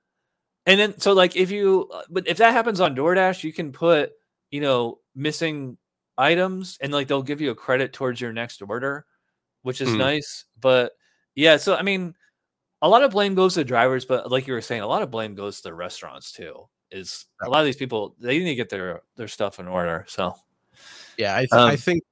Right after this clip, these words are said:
Speaker 2: that's, that's essentially what it, what it should come down to. And two, the, the, I think the ordering system, too, isn't always the best. Um, so when, when a customer goes to order things, like, if they're,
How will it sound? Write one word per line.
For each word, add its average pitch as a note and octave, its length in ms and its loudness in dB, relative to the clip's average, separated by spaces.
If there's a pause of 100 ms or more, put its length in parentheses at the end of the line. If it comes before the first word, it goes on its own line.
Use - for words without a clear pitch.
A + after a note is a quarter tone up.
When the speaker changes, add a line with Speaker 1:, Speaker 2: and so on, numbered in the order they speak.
Speaker 2:
that's, - 320 -6
that's - 440 -4
essentially A#2 560 -2
what G#2 120 0
it, - 60 -10 (280)
what A2+ 100 0
it - 20 -4
should G#2 160 -6
come G#2 220 -2
down G2+ 220 -2
to. - 160 -4
And C3+ 140 0
two, G#3 220 0
the, E3+ 180 0
the, B2+ 400 -2
I A#2 120 0
think - 260 -6
the - 100 -4
ordering A#2 540 0
system, F#2 460 -6
too, A2 380 -2 (640)
isn't C3+ 460 -2
always A#2+ 520 0
the G2 100 -4
best. - 600 -4 (440)
Um, F#2 400 -4
so - 180 -4
when, A#2 280 0
when A2+ 180 -2
a G2+ 40 -4
customer C3+ 460 -2
goes G#2 180 -2
to G2 60 -6
order A2+ 320 -2
things, F2+ 400 -6
like, F#2 180 -6
if F#2+ 140 -12
they're, G2 380 -4